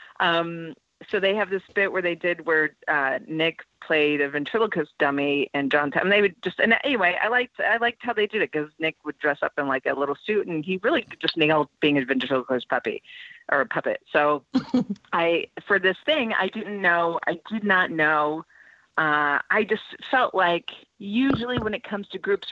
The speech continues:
Speaker 1: really sensitive about a certain subject, and I'm not a comic who likes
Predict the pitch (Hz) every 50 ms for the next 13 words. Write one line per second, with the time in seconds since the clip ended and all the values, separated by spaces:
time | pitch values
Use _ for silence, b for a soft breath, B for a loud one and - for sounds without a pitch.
0 | - - 185 190 196 190 - - 190 175 175 - 185 180 175 165 165 156 156 156
1 | - - - - 160 156 - - 185 170 165 - 165 165 160 - _ - - B
2 | B B B 247 B B B B - _ - 156 156 151 151 151 147 127 - -
3 | _ - 160 165 160 160 175 180 190 190 180 - - - 175 175 175 165 - -
4 | 185 165 156 - -